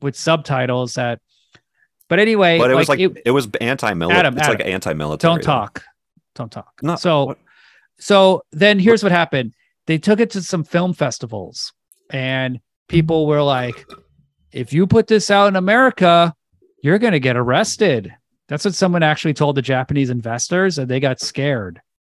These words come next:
Speaker 1: And they're like, "You know what? We better
Speaker 2: That's
Speaker 1: not
Speaker 2: what I'm
Speaker 1: release
Speaker 2: saying.
Speaker 1: it in, we better not release it in America." And it's like, you morons. Whose advice was that? Who, who is this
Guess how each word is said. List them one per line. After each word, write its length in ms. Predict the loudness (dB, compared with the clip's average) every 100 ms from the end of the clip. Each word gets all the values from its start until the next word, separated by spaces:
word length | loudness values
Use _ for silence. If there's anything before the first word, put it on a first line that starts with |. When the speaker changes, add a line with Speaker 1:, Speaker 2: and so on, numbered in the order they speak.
| -12
Speaker 1:
And 100 | -4
they're 120 | -2
like, 240 | -4 -6 -4
"You 80 |
know 140 | 0 2
what? 260 | 2 0
We 100 | -4 -6
better 220 | -4 -6
Speaker 2:
That's 100 | -6
Speaker 1:
not 80 | -6
Speaker 2:
what 60 | -2
I'm 60 |
Speaker 1:
release 160 | -2 -4
Speaker 2:
saying. 100 | -6
Speaker 1:
it 20 | -10
in, 40 | -12 _ _ _ -4
we 80 | -2
better 280 | 0 2 4
not 220 | 4 4
release 320 | 4 4 2
it 80 | 0
in 100 | 0
America." 640 | 2 2 2 2 -4 -4
And 120 | -4 -4
it's 160 | -2
like, 360 | 0 2 0 -6 _ _ _ _ _ _ _ -2
you 100 | 2
morons. 960 | 6 6 6 4 0 -8 -16 -18 -20 _ _ _ _ _ _
Whose 320 | 2 2 2 0
advice 640 | 0 2 4 2 -2 -10
was 380 | -2 2 2 0
that? 160 | -4 -6
Who, 380 | 0 4 4 2
who 240 | 2 4 4
is 100 | 2
this 160 | -2